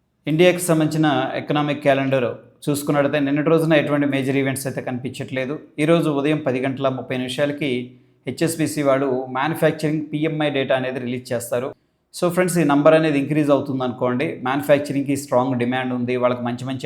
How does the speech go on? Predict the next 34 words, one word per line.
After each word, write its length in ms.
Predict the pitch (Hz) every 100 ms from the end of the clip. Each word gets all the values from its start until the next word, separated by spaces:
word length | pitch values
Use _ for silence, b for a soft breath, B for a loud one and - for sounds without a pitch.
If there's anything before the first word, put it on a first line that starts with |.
| 120
ఆర్డర్స్ 280 | 123 127 123 123
వస్తున్నాయి 280 | - 127 123
అని 80 | 120
చెప్పేసి 260 | 120 123 139
మనం 100 | 120 113
పాజిటివ్గా 360 | 120 120 127 120
అయితే 120 | 123
కన్సిడర్ 360 | 120 123 - 139
చేసుకోవచ్చు. 520 | 139 135 - 147 - 165 - _ _ _ - 131
ఒకవేళ 300 | 160 160 160 147
ఈ 20 | 139
నంబర్ 220 | 143 151 151
అనేది 200 | 147 147
తక్కువగా 380 | 131 - 139 139 123
వస్తుంది 360 | - 127 123 123
అంటే 160 | 123 160 127
మ్యానుఫ్యాక్చరింగ్‌కి 640 | 127 131 123 123 120 160 135
డిమాండ్ 300 | 123 127 123
అనేది 180 | 120 123
తగ్గుతుంది 400 | 117 120 123 117 120
అని 80 | 117
చెప్పేసి 260 | 113 123 -
మనం 100 | 135 113
అర్థం 180 | 101 113
చేసుకోవచ్చు. 500 | 110 - - 113 - _ _ _ _ 147
Anyhow, 260 | 165 170 165 - 147
ఇది 140 | 139 127 127 - 131
నేనైతే 340 | 127 127 139 131
Telegram-లో 440 | 127 123 127 127 120
అప్డేట్ 260 | 120 127 123 123
చేస్తాను. 380 | 117 135 139 165 - _ _ _ _ _ _ _ _ _ _ _ _ 156
యుఎస్కి 300 | 185 180 175
సంబంధించిన 380 | 170 156 151 151 139 131 -
స్టాక్ 260 | 143 143